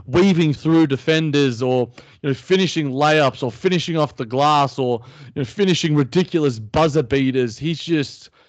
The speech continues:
he's in his bag right now, Nick, and, and that bag is, is, is deeper and deeper. I brought over,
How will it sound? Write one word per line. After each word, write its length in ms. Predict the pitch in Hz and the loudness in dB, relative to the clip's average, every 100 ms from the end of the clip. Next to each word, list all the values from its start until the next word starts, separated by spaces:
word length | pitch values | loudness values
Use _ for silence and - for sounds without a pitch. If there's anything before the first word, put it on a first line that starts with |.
| _ - | _ -4
he's 200 | 147 143 | -2 0
in 80 | |
his 140 | 226 143 | 0 0
bag 300 | 143 156 135 | 2 2 2
right 220 | 127 123 | 0 0
now, 220 | 123 123 | -2 -2
Nick, 240 | 123 127 135 | -2 -2 -4
and, 280 | 127 120 | -4 -4
and 140 | - 139 | -4 -2
that 220 | 185 123 | -2 0
bag 400 | 151 160 156 131 | 2 4 4 2
is, 280 | 135 123 113 | 0 0 -4
is, 140 | 120 117 | -6 -6
is 160 | 123 | -8
deeper 420 | 110 165 175 - 147 | -2 0 0 0 -2
and 140 | 127 | 0
deeper. 260 | 139 127 120 | 0 0 -2
I 80 | |
brought 220 | 135 190 196 | 0 2 2
over, 360 | 170 147 131 | 2 2 0